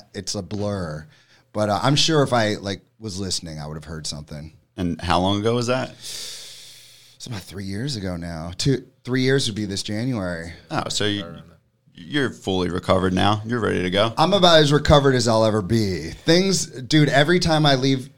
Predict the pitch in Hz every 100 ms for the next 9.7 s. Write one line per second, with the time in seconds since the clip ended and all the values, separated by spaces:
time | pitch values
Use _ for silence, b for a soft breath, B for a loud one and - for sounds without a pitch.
0 | - 107 - 127 120 110 104 107 113 -
1 | 113 - 110 110 98 110 117 123 120 123
2 | 127 127 123 B B B B - 101 123
3 | 120 110 104 95 95 156 156 135 131 127
4 | 127 117 107 127 107 95 - - - 127
5 | 104 - 98 87 90 87 78 76 82 104
6 | 104 110 131 117 107 98 82 92 87 85
7 | 85 90 85 71 78 - - - 98 113
8 | 92 98 110 95 90 98 98 95 95 90
9 | 87 - 98 95 92 87 85